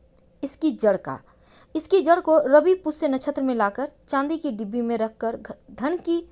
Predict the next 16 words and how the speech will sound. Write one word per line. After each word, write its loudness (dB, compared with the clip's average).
स्थान 0
पे -2
रखें -6
तो 2
धन 0
बढ़ता -2
है, -2
दिन -2
ब 6
दिन -2
सुख -4
समृद्धि 4
बढ़ता 2
है। -4
और 4
इस 2